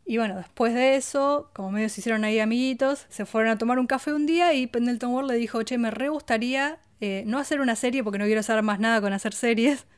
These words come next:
pero me re gustaría animar tu podcast".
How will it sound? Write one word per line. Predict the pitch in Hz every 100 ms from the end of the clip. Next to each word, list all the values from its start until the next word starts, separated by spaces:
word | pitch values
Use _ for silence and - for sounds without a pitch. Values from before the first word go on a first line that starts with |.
| -
pero | 247 233 240 277 - -
me | 208
re | 202
gustaría | 233 233 220 233
animar | 240 202 196 202 233 233 - _
tu | - 185
podcast". | 196 180 196 196 _